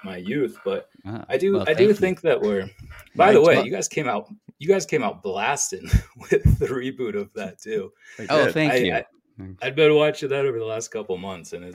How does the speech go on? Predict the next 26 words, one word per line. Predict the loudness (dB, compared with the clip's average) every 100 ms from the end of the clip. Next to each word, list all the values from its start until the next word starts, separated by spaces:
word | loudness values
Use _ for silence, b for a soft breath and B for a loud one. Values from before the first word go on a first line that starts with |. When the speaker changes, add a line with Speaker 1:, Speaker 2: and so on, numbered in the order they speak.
| _
Speaker 1:
I've | -14
been | -14 -10
telling | -10 -10
all | -12
my | -14
friends | -14 -14 -14 -12
to |
watch | -12 -12 -16
it | -20
too. | -16 -14
It's | -12
absolutely | -12 -12 -10 -8
Speaker 2:
Ah, |
Speaker 1:
hilarious. | -8 -10 -10 -10
Speaker 3:
It's | -6 -4
Speaker 1:
But | -4
Speaker 3:
awesome. | -4 -10
Speaker 2:
thanks. | -14 -20 -14
Speaker 1:
in | -2
any | 0 0
case, | -2 -8 -8
I | -4
got | -2
off | -2 -6
track | -10 -10
there. | -16